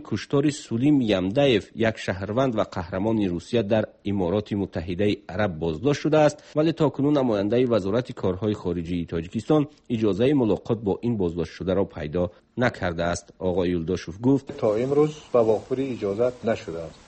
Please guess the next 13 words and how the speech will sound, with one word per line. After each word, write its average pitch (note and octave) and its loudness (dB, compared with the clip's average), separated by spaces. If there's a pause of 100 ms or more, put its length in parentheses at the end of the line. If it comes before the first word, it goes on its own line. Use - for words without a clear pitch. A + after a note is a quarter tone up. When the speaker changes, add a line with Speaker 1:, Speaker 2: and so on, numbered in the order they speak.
Speaker 2:
نظر D#3 6
جانب D3+ 0
تاجیکستان D3+ 0
چنین D3 -2
است A#2 -2
که G#2 -10 (120)
در D3+ 6
دایرهٔ C3 0
تعامل B2 -2
همان D#3 0
مملکت B2+ 0
کار B2 -2
می‌کند. F#2+ -14